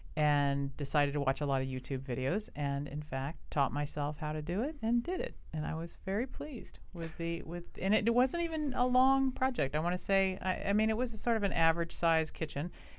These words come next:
and it took me a day to tile it and a, and, like, three hours to grout it, and yeah, it wasn't, uh,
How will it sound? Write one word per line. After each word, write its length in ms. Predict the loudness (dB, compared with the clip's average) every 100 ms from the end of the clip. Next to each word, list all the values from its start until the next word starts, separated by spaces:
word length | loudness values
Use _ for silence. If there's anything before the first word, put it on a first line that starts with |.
| -6
and 580 | 0 2 4 2 2 2
it 140 | 2 0
took 240 | -2 0
me 260 | 2 2 2
a 140 | 2
day 360 | 2 2 2 2
to 120 | 0
tile 500 | 0 2 4 4 4
it 180 | 2 0
and 100 | -2
a, 80 | -2 -8 -8
and, 300 | -4 -4 -2
like, 220 | -2 -2 -6 -14 -16 -8
three 300 | -2 2 4
hours 420 | 4 2 0 -4 -4
to 220 | -4 -2
grout 280 | 2 2 2
it, 160 | 0 -2
and 260 | -4 -4 -8 -12 -14 -14 -2
yeah, 120 | 0 0 -2 -6
it 100 | -2
wasn't, 460 | 0 0 0 -4 -6
uh, 220 | -4